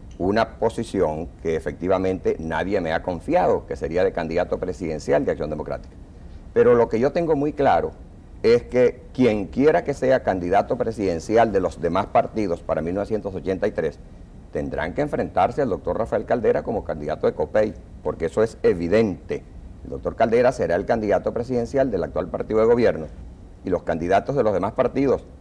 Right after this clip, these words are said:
por supuesto, comenzando por Acción Democrática, deberán ser escogidos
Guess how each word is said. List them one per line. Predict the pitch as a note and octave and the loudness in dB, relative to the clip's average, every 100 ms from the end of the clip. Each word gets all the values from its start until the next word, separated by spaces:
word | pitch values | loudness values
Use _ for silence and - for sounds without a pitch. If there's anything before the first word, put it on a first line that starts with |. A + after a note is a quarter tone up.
| - | -16
por | - | -14
supuesto, | D2 - A2+ F2 | -6 -2 0 0
comenzando | F2 D2 F2 G2+ | -4 -2 -2 -2
por | G#2 G2+ | 0 -2
Acción | F2 F#2+ | -2 -2
Democrática, | G#2 F#2+ F2+ E2+ E2+ - - - - | 0 2 0 0 -4 -6 -14 -20 -8
deberán | D2 E2+ F2 A2+ | 0 2 4 2
ser | B2+ B2+ A2+ - - | 2 4 2 2 2
escogidos | A2 - - - F2 A2 C3+ D3+ D#3+ | 2 2 -4 -2 0 2 4 4 2